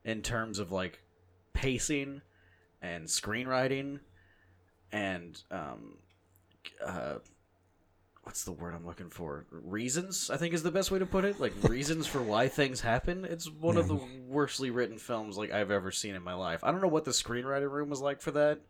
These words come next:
Speaker 1: And I know, I guess technically J J didn't get a great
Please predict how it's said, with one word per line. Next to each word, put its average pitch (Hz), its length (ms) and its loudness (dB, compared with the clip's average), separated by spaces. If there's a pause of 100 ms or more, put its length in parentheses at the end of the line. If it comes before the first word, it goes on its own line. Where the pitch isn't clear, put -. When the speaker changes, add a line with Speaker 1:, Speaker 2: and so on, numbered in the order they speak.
(1160)
Speaker 1:
And 110 120 2
I 117 80 2
know, 143 360 0
I 113 100 0
guess 117 200 0
technically 113 460 0
J 107 240 2
J 110 200 2
didn't 104 280 -2
get 101 420 0 (240)
a 110 100 -4
great 107 360 -2